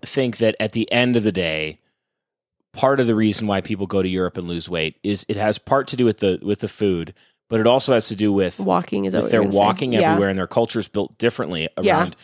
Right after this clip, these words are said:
Speaker 1: even everyday life. But, but I would also say, so gluttony, sin, I mean, obesity is always going to be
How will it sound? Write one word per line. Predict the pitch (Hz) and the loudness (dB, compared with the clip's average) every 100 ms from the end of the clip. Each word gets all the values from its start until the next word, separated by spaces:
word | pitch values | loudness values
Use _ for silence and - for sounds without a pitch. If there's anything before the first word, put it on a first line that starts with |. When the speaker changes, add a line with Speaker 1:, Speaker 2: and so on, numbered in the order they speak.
| - - _ _ | -20 -20 _ _
Speaker 1:
even | 131 135 127 | 0 2 2
everyday | 110 110 120 107 | 0 2 2 0
life. | 92 87 95 - - _ | 0 -2 -2 -4 -8 _
But, | 123 - | -4 -2
but | 127 131 | 0 2
I | |
would | 131 131 | 4 4
also | 165 - 120 | 2 2 -2
say, | - 98 92 85 _ _ _ _ _ _ _ _ _ - | 0 -2 -2 -6 _ _ _ _ _ _ _ _ _ -6
so | - 143 113 - _ _ _ _ _ _ _ _ _ _ | 0 2 2 -2 _ _ _ _ _ _ _ _ _ _
gluttony, | 120 139 147 135 123 | 2 2 4 0 0
sin, | - 135 120 | 0 2 2
I | 117 120 | 2 0
mean, | 117 117 | 0 0
obesity | 120 104 147 165 143 113 | 0 2 0 0 0 0
is | 101 | 2
always | 110 117 113 - | 2 2 2 0
going | 110 104 | -4 -2
to | |
be | 98 98 | -4 -4